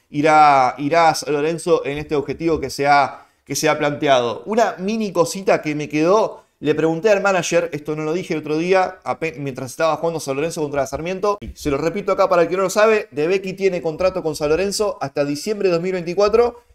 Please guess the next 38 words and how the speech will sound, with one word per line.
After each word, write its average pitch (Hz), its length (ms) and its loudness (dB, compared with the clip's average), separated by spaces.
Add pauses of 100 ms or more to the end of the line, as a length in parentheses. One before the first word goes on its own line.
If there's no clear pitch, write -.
y 160 140 -2
vo-, 170 340 0
tiene 208 340 6
que 175 60 -8
volver 170 260 4
al 165 120 4
club 196 340 8
en 147 180 -2
diciembre 165 840 2 (180)
de, 135 460 2
de 147 140 0
este 160 220 2
año. 127 280 0 (120)
Le 131 100 -6
preguntaron 135 480 0
al 160 160 -2
jugador, 180 400 4
dijo 180 220 0
que 147 60 -2
estaba 151 280 2
cómodo 160 280 0
en 151 60 -4
Sarmiento. 196 480 -2
Bueno, 123 320 -2
no - 80 -20
sé, - 100 -20 (300)
veremos 151 400 2 (240)
si - 160 -10
termina 147 480 0
volviendo 147 440 0
o - 20 2
no. 202 380 0
Es - 160 -8
una 160 120 0
buena 175 220 4
opción 190 340 0
porque 147 300 -2
primero 147 440 -2